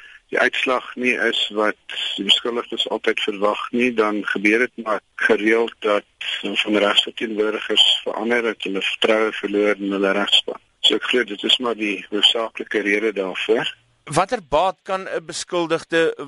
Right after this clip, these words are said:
Speaker 2: wat op die punt staan om gefonnis te word, klaar skuldig bevind is, vind by nuwe regsverteenwoordiging?
Speaker 1: Wel, die moontlikheid daarvan om, eh,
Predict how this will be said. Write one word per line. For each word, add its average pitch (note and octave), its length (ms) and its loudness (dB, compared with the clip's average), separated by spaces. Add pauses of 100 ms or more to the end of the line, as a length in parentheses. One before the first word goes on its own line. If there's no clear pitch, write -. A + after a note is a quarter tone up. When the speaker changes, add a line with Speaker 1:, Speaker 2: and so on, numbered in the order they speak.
Speaker 2:
wat D3 340 0
op D3 220 -8
die D3 160 -16
punt G3 240 -4
staan D#3+ 300 0
om C#3+ 100 -4
gefonnis G3 560 0
te C#3 120 0
word, A2 460 -2
klaar E3+ 240 4
skuldig D#3+ 480 -4
bevind B2 400 -6
is, B2+ 160 -4 (320)
vind D3+ 580 -2
by C#3+ 480 0
nuwe C3 320 0
regsverteenwoordiging? G2+ 1200 -6 (260)
Speaker 1:
Wel, F3 520 2
die E3 140 2
moontlikheid D#3 600 0
daarvan D3 460 -2
om, B2+ 280 -4
eh, A2+ 420 0